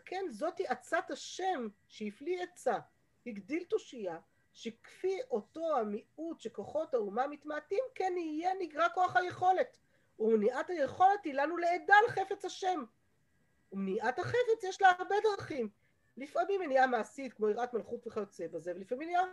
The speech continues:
רוחנית, שמהם היא גם כן המצווה, שלא לומר דבר שאינו נשמע. וכשישנן מניעות כאלה, הננו מרוצים בזה, מפני שאנו מכירים שכך הוא רצון ההשגחה העליונה בעתים כאלה.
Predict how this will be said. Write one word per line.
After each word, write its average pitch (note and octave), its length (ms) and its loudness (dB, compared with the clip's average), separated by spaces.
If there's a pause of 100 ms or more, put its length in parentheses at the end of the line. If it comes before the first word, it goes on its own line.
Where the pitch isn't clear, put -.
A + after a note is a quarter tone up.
רוחנית, - 420 0 (360)
שמהם B3+ 800 2
היא A#3+ 160 -10
גם D#4+ 300 4
כן A4 200 2 (560)
המצווה, G3+ 500 0 (340)
שלא B3+ 300 4
לומר B3 300 0
דבר A#3+ 280 0
שאינו F4 220 -4 (100)
נשמע. B4 240 0 (720)
וכשישנן F#3+ 1080 -6
מניעות A3 600 -2
כאלה, C#4+ 540 -2 (400)
הננו A#3 520 2 (280)
מרוצים G#3+ 640 -4
בזה, D#3+ 300 -2 (480)
מפני A3 300 -2
שאנו C#4+ 480 -8
מכירים C#4 420 -6
שכך C#4 360 -6
הוא C#4 180 -4
רצון B3+ 260 -2
ההשגחה F#3+ 380 -6
העליונה A3+ 420 -2
בעתים G#3+ 420 -8
כאלה. F3 380 -8